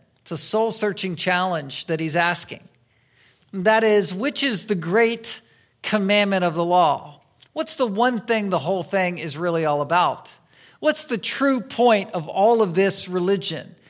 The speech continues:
What is the main idea? Um, Pharisees were constantly occupied with Torah, the law. They counted, classified, weighed, measured separate commandments of the moral, ceremonial, and civil law.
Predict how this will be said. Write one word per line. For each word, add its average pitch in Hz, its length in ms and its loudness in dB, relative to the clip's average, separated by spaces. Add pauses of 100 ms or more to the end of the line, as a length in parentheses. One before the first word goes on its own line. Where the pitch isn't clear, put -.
(220)
What 339 160 2
is 330 200 0
the 254 100 0
main 220 400 0
idea? 185 580 0 (1500)
Um, 143 320 -8
Pharisees 190 640 -2
were 156 100 -6
constantly 180 560 -2
occupied 175 800 2
with 143 260 -6
Torah, 196 640 2
the 156 100 -2
law. 165 460 4
They 165 160 -2
counted, 190 440 -2
classified, 175 640 0
weighed, 180 400 -2
measured 175 600 -2
separate 190 600 -6
commandments 180 800 -6 (260)
of 165 100 -6
the 156 80 -4
moral, 185 320 2
ceremonial, 180 720 -2
and 156 100 -6
civil 165 320 -4
law. 160 520 2